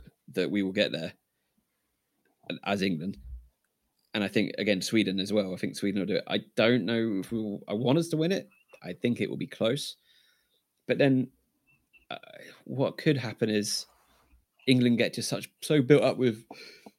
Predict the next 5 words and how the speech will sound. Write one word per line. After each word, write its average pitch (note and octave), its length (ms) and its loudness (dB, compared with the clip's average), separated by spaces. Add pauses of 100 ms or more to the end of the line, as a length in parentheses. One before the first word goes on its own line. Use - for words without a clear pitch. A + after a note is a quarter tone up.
(480)
outside A#2+ 460 2
momentum A#2 580 0 (380)
from E2 380 -4
the - 120 -4
country, - 600 -4